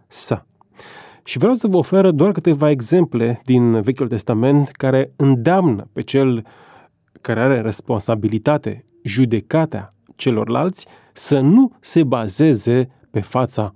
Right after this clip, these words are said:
omului. Nici în sensul de a aprecia persoana respectivă, repet, în contextul unei judecăți, dar nici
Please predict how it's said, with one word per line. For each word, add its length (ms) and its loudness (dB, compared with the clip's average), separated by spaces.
omului. 540 -4
Nici 520 -4
în 80 -6
sensul 800 0
de 500 -2
a 160 0
aprecia 840 0
persoana 640 -2
respectivă, 840 -2
repet, 460 -2
în 120 2
contextul 640 0
unei 220 2
judecăți, 580 -2
dar 160 -2
nici 260 -2